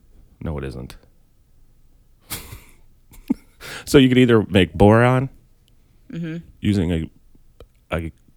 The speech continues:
Speaker 1: cleaning, a cleaner agent chemical, or you can use apple cider vinegar. Mm-hmm.
Speaker 2: Oh. <laughs> Huh.
Speaker 1: Yep.
Speaker 2: That's not hard to decide.
Speaker 1: And you just drink it.
Speaker 2: That's interesting.
Speaker 1: You just drink it. You put it in,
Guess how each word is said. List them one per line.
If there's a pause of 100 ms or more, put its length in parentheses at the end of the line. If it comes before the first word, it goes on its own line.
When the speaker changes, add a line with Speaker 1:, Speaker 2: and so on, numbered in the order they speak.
(120)
Speaker 1:
cleaning,
a
cleaner
agent (500)
chemical, (1120)
or
you
can
use
apple
cider
vinegar. (400)
Mm-hmm.
Speaker 2:
Oh.
<laughs> (480)
Huh. (100)
Speaker 1:
Yep. (120)
Speaker 2:
That's
not
hard
to
decide.
Speaker 1:
And
you
just
drink
it. (160)
Speaker 2:
That's
interesting. (680)
Speaker 1:
You
just
drink
it.
You
put
it
in,